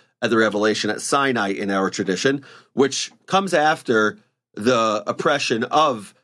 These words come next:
this group of people called the Jewish people in Egypt. And then what we see is throughout history, there have been all these different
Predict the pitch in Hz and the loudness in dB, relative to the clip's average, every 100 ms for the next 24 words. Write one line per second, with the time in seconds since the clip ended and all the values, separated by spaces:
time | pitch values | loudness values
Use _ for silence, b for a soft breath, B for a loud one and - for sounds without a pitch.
0 | _ - 131 127 - 135 135 110 120 113 | _ 0 0 0 0 0 0 0 -2 0
1 | 107 - 113 95 - - 110 117 107 - | -2 0 -2 -2 -8 -4 -2 2 0 0
2 | 101 98 95 b b - 131 113 104 113 | 0 2 0 b b -2 0 0 0 0
3 | 98 76 - - _ _ _ B B B | 0 -4 -12 -20 _ _ _ B B B
4 | 143 185 233 196 190 156 - 160 139 123 | 2 2 2 -2 -2 -2 -2 0 0 0
5 | - 139 185 156 156 139 101 90 95 107 | 0 2 2 0 -4 -4 -6 -4 -2 0
6 | 113 120 - 151 190 208 156 165 160 139 | 0 0 2 2 2 -2 -2 -2 0 -2